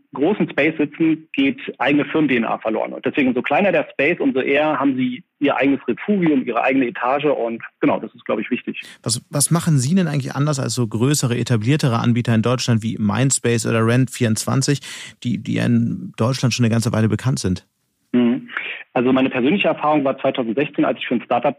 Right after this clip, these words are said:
Speaker 1: was ich selber gegründet hatte, äh, nach Büroräumen auf der Suche war. Und nachdem ich mir wirklich alle angeschaut hatte, hatte ich mir die Frage gestellt, okay,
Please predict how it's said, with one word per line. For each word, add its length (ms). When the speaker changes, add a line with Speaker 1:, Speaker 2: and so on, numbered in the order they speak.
Speaker 1:
was 160
ich 120
selber 280
gegründet 440
hatte, 580
äh, 300
nach 160
Büroräumen 520
auf 140
der 120
Suche 260
war. 340
Und 260
nachdem 320
ich 100
mir 120
wirklich 260
alle 160
angeschaut 540
hatte, 340
hatte 160
ich 220
mir 100
die 60
Frage 340
gestellt, 480
okay, 560